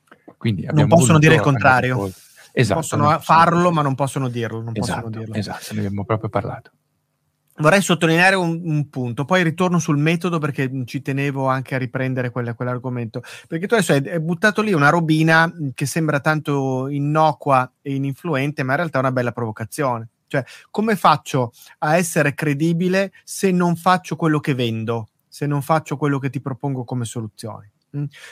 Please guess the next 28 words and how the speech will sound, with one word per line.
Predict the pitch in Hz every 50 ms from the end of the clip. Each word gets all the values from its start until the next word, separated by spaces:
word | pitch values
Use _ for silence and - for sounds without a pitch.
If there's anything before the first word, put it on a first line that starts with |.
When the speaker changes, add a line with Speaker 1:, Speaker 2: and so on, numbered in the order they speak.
| - - _
Speaker 2:
Eh, | - - 139 135 135 131 131 131 127 123 123 120 113
la | - 160 165
mia | 156 170 196 202 170
credibilità | - 156 151 147 160 185 208 180 - 165 170
comincia | 170 165 160 156 165 165 170 156
dal | 147 139 135 127
fare | - - - 180 170 151 131 123 127 127 127 123 120 - _ - - - - -
le | 151 151 170 165
cose | 165 175 175 180 190 180 180
che | - 147
poi | 117 - 143 135
dico | 131 131 117 - 123
di | 123 127
fare. | - 185 165 139 127 117 - - - -
Se | - - -
io | 165 190 208 196
avessi | 175 190 185 - - 170
fa-, | - 180 165 165 - - _
facessi | - 170 165 202 190 - - 170
fatica | - 170 165 170 202 196 165 160 143
a | 135
vendere, | 151 160 147 131 127 127 123 127 131 139 147 156 160 147
come | - - 180 180
faccio | 170 175 156 - 147
a | 143
venire | 139 143 147 143 139
a |
dirti: | 131 131 143 147 151 139 - - 151 147 139